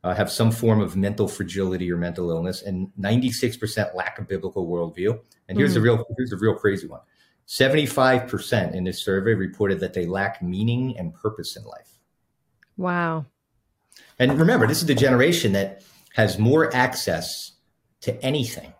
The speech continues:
Speaker 1: right? We have more abundance. We, you know, things are easy. You hit a button, you get food delivered to your door. You wanna watch a movie, there it is. You know, yet they're the most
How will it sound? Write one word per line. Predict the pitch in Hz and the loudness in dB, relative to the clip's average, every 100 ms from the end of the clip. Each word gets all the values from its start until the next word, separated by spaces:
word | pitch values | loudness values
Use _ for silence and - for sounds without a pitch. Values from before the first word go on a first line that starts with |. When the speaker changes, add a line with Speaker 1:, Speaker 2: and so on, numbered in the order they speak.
| _ - | _ -6
Speaker 1:
right? | 85 113 - | -4 -4 -2
We | 107 | 2
have | 107 92 | 2 2
more | 117 139 139 | 2 2 2
abundance. | 113 - 131 92 78 - | 2 2 2 0 -6 -6
We, | 95 | -4
you | 101 | -2
know, | 90 - _ _ _ _ - - | -4 -6 _ _ _ _ -18 -6
things | - 135 120 | 0 2 4
are | 120 | 4
easy. | 127 151 85 | 2 0 0
You | |
hit | 110 | 0
a | 98 | 2
button, | 117 120 117 | 2 4 2
you | |
get | 98 101 | 0 0
food | 113 110 | 0 2
delivered | 107 110 104 | 2 2 0
to | - | 0
your | 107 | 0
door. | 107 107 107 | 4 4 4
You | 95 | 4
wanna | 107 | 2
watch | 107 107 | 4 2
a | 101 | 2
movie, | 104 104 101 | 2 2 2
there | 104 104 | 2 4
it | |
is. | 104 107 104 _ _ _ 107 | 4 2 -2 _ _ _ -2
You | |
know, | 101 - | 0 2
yet | 120 117 | 0 2
they're | 113 | 2
the | 110 | 4
most | 107 107 - - | 4 2 0 -10